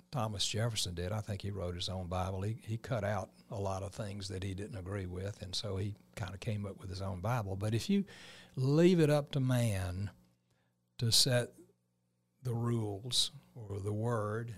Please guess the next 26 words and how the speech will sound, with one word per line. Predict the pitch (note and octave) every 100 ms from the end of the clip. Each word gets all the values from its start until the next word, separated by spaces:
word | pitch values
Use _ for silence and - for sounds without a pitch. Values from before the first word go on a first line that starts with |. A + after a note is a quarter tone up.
| -
there, | A#2 G#2+
there, | A#2 A2+ A2+
it, | C3+ - _ _ _ _ _ _ _ _
it | B2+
is | A#2 A2+ - - - _ _ _ _ _ _ D3
unlimited | C#3 B2 D#3+ F3+ A#2+ A2+ G#2 G#2
what | A2+ A2+
man | A#2 B2 A2+ G#2
can | G2+ G2
create. | - G#2 G#2 G#2+ F#2+ F2 - - _ _ _ _ _ _ _ _ _ _ _ - - - B2
And | A2+
so, | - C3 A#2 A2 G#2+ G2+ G2
uh, | - _ A2+
the, | G#2+ G2+
the | A2
beautiful | D3+ D3+ D3
thing | C3
about | A#2+ A2+
the | A2
Word | B2+
of | A2+
God, | G2+ A#2+ A#2 A#2
it's | G2 -
been | A#2 G#2 F#2+ - -
preserved | A2 G#2+ A#2 A2+ G#2+
for, | - G#2